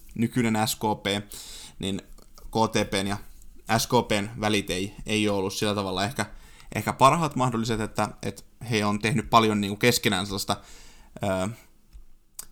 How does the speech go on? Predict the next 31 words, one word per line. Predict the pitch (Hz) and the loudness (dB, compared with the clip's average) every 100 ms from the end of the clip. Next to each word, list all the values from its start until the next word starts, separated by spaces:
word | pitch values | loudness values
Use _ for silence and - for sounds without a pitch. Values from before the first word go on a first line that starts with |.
| - - - | -20 -16 2
koittanut | 120 113 110 | 4 4 2
kasvattaa | 110 113 123 - | 4 4 2 -2
tällaista | 95 104 | -4 -2
välimatkaa | 110 117 107 101 - 101 101 | 2 2 2 -2 -4 -2 -2
ja | 101 - - | -4 -8 -10
koittanut | - 104 104 101 | -4 -2 -2 -2
luoda | 110 104 | 0 -2
sitä | - 92 | -2 0
omaa | 107 107 95 | 2 2 2
identiteettiä. | 101 104 98 95 87 - 95 | 2 0 0 -4 -4 -4 -4
Ja | |
K | 104 117 117 | 0 2 2
T | 113 | 2
P | 107 | 0
on | 95 | 0
lähtenyt | 104 - 104 | -2 -2 -4
siitä, | - 156 143 110 | 0 0 2 -2
että, | 104 - - - - - - - | -6 -6 -8 -10 -20 -20 -20 -10
että | 107 - 104 | -8 -2 0
heidän | 110 104 | 2 2
mielestään | 101 101 - 101 101 | 0 -2 -2 0 0
S | - | 0
K | |
P:ltä | 117 107 104 101 | -2 0 -2 -2
puuttuu | 98 98 107 | -6 -6 -4
tällainen | 98 95 101 | -4 -2 0
marksilais-leniniläinen | 110 113 - 107 95 110 107 107 101 87 95 110 - - | 2 2 0 -2 -2 0 2 2 0 -4 -6 -6 -6 2
teoria | 165 170 143 120 | 2 4 2 0
ja | 113 | 2
luokka-analyysi, | 117 113 - 104 107 104 98 98 101 - - - - - - | 2 2 0 0 0 0 0 -2 -4 -6 -12 -18 -18 -10 -2
ja | 101 | 0